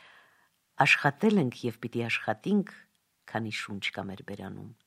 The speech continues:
Ուստի և կկամենայինք մեր սրտի իղձերն ու ցանկությունները հայտնել հայ գրի և դպրության մասին։ Առիթ ենք ունեցել ուրիշ անգամ ևս արտահայտվելու այդ մասին։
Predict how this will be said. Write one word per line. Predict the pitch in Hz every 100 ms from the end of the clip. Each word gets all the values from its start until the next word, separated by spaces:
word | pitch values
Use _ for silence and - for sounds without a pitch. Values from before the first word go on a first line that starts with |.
| _ _ _ _ _ _ _ _ _ _
Ուստի | - - 226
և | 220 -
կկամենայինք | 135 135 131 123 120 160 175 -
մեր | 113
սրտի | - - 123 - 127
իղձերն | 127 120 117 185 180
ու | 170
ցանկությունները | - 143 - - 117 110 110 110
հայտնել | 101 - 107 104 - _ _
հայ | - 147 170
գրի | 127 120 123 151
և | 117 -
դպրության | - 110 - 95 - 92 92
մասին։ | 87 - 90 - _ _ _ _ _ _ _ _ _ _ _ _ _ _ _ _ _ _ _ -
Առիթ | 208 277 240
ենք | 226
ունեցել | 202 202 175 220 214
ուրիշ | 185 202
անգամ | 202 180 196 175
ևս | 151 120 -
արտահայտվելու | 113 - 120 113 120 113
այդ | 90 110 -
մասին։ | 117 110 110 101